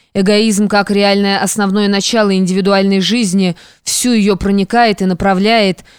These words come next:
всё в ней конкретно определяет, а потому его никак не может перевесить и упразднить одно теоретическое сознание истины.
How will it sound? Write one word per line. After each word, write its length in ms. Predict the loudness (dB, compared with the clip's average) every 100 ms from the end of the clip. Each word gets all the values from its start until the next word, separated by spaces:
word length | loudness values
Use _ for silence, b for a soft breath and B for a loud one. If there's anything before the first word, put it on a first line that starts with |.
| b
всё 240 | -4 0
в 100 | 2
ней 140 | 2 0
конкретно 560 | 0 -2 0 0 0
определяет, 800 | -2 -2 -2 0 0 2 0 -4 -12 b b
а 100 | -4
потому 340 | 0 2 2
его 220 | 2 2
никак 380 | 0 0 -2 0
не 100 | 0
может 300 | 0 0 -2
перевесить 640 | -2 -2 0 -2 -2 -4 -2
и 80 | -2
упразднить 640 | 0 0 0 0 -2 -2
одно 380 | -2 0 0 0
теоретическое 760 | 0 -2 -2 -4 -4 -4 -4
сознание 640 | -2 0 0 0 0 0 0
истины. 640 | -2 -2 -2 -2 -4